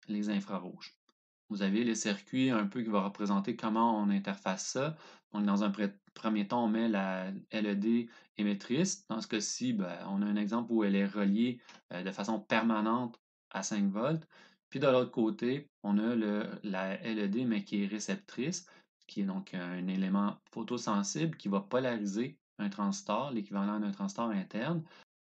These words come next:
Si on met l'équivalent d'une pull-up, comme ici une dix K au cinq volts,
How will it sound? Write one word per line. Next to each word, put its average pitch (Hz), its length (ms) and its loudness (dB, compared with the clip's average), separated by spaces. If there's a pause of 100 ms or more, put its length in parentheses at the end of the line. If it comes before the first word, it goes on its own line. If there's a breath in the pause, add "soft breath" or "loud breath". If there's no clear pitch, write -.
(140)
Si - 120 -6
on 104 80 2
met 110 180 4
l'équivalent 107 420 0
d'une 104 220 2
pull-up, 104 420 0 (160)
comme 98 200 0
ici 98 220 -2
une 101 180 6
dix 101 240 -4
K - 100 -6 (640 loud breath)
au 123 380 2
cinq 104 340 0
volts, 131 380 0